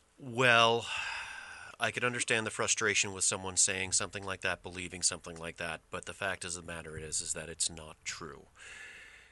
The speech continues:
America did try to do something. America is still trying to do something. I'm trying to do something every day. So are a lot of my friends. So is everyone in this room. The issue is not that we didn't do anything. The issue is we were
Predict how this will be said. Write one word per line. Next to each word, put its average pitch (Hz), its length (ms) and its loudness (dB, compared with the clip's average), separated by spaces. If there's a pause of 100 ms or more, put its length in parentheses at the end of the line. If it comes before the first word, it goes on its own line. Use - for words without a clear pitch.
(260)
America 98 460 4
did 104 360 0
try 78 260 -2
to 78 120 -12
do 78 140 -12
something. 82 420 -4
America 85 380 -2
is 85 200 -2
still 127 280 4
trying 80 300 -6
to 76 60 -14
do 76 180 -10
something. 82 580 -6 (280)
I'm 107 220 0
trying 95 260 -2
to 87 80 -10
do 87 140 -6
something 87 440 -2
every 80 300 -8
day. 78 440 -4 (140)
So 95 320 0
are 87 320 -2
a 87 60 -6
lot 85 280 2
of 107 80 -2
my 95 140 -2
friends. 85 400 -4
So 92 220 0
is 95 220 -2
everyone 90 400 -6
in 87 160 -10
this 85 240 -6
room. 85 380 -6 (420)
The 95 180 -2
issue 107 240 2
is 87 140 -4
not 95 300 0
that - 100 -6
we 98 100 -6
didn't 87 320 -6
do 95 220 0
anything. 80 420 -10
The 82 160 -4
issue 95 300 2
is 82 120 -6
we 113 200 -2
were - 200 -12